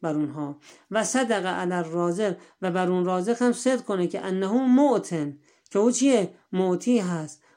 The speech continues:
منعمون، منعم هست. وهابون، هدیه دهنده است. جوادون، اهل جود و کرم است. کریمون، اهل کرم است.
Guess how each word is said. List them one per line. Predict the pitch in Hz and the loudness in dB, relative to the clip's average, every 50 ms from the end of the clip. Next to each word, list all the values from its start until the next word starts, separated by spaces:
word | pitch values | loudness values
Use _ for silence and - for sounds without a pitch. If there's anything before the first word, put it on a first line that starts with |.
| _ _ - | _ _ 2
منعمون، | 214 247 294 302 285 247 233 196 185 170 165 156 151 147 147 143 - _ _ _ _ _ _ | 4 6 6 6 6 4 4 2 0 0 0 0 -2 -4 -6 -8 -10 _ _ _ _ _ _
منعم | 190 196 196 196 202 202 - 247 247 233 | 0 2 4 4 4 2 2 2 4 4
هست. | 190 175 185 180 165 156 151 - - _ _ _ _ _ - | 2 0 -2 -2 -2 -4 -6 -10 -16 _ _ _ _ _ -6
وهابون، | 185 208 220 202 170 - - 233 262 262 247 220 190 185 175 165 156 151 147 - - _ _ _ _ _ _ _ _ _ _ _ _ _ _ _ _ _ _ _ _ _ _ _ _ _ _ _ _ _ _ _ _ _ _ _ _ _ | -2 -2 -2 -2 -4 -4 -2 0 2 2 2 2 2 0 0 0 0 -2 -4 -8 -16 _ _ _ _ _ _ _ _ _ _ _ _ _ _ _ _ _ _ _ _ _ _ _ _ _ _ _ _ _ _ _ _ _ _ _ _ _
هدیه | - 202 214 208 180 185 208 202 | -4 -2 0 0 0 0 -2 -2
دهنده | 196 202 175 190 202 196 202 214 247 | -2 -2 -2 -2 -4 -2 0 0 0
است. | 247 220 190 170 - - - | 2 2 0 -2 -4 -6 -10
جوادون، | - 175 196 202 202 202 247 269 269 247 226 185 175 170 165 | -4 -2 0 0 2 2 2 4 4 4 4 4 2 0 0
اهل | 165 190 202 202 202 208 | 0 -2 -2 -2 -2 -4
جود | 190 180 214 226 226 202 | -4 -4 -4 -4 -2 -4
و | 208 | -4
کرم | 196 - 196 202 214 247 247 240 | -4 -4 -4 -2 0 2 2 2
است. | 214 185 165 156 - - _ _ _ _ _ _ | 2 0 -2 -4 -6 -14 _ _ _ _ _ _
کریمون، | - - 220 220 240 269 285 285 254 233 208 196 170 156 147 147 147 - - _ _ _ _ _ _ _ _ _ _ _ _ _ _ _ _ _ _ _ _ _ _ _ | -6 -2 0 2 4 6 6 6 6 6 4 4 2 2 0 -2 -6 -10 -16 _ _ _ _ _ _ _ _ _ _ _ _ _ _ _ _ _ _ _ _ _ _ _
اهل | 214 208 202 202 202 208 | -4 -2 -2 0 -2 -4
کرم | 196 - 196 202 208 240 262 262 | -4 -4 -4 -2 0 0 2 2
است. | 240 208 185 175 - - | 2 2 0 -2 -4 -10